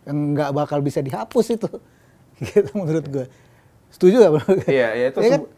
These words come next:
Speaker 2: gua, ya, gua sendiri ya sebagai
Speaker 1: <laughs>
Speaker 2: generasi yang, yang mungkin dengerin slang di, eh, di, di, di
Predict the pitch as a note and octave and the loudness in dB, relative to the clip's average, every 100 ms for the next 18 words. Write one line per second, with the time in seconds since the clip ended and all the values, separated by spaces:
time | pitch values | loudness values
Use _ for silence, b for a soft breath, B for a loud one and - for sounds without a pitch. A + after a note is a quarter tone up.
0 | - C3 G3 - D#3+ C3 B2 C#3+ F#3+ D#3 | -10 -4 -4 -4 -8 -8 -6 -6 -6 -6
1 | C3+ F3 C3+ B2+ A2+ A2+ A2+ G#2+ - _ | -6 -4 -6 -6 -8 -6 -6 -6 -12 _
2 | - A3 A#3+ - C3 E3 D3 B2 A#2+ A#2+ | -4 -2 -2 -4 -4 -4 -4 -4 -10 -14
3 | A2 A2+ A2+ C#3+ C#3 - _ _ _ _ | -14 -14 -12 -12 -14 -20 _ _ _ _
4 | B2 A#2 A2 A2 G#2 B2+ C3 C3 - b | -14 -10 -10 -10 -10 -10 -10 -12 -20 b
5 | b - A#2 A2 G#2+ A2 G#2+ G2+ G#2 G#2 | b -16 -10 -8 -8 -10 -12 -14 -12 -12
6 | G#2+ G#2+ G#2 G#2+ G#2 A2 | -12 -12 -14 -14 -16 -16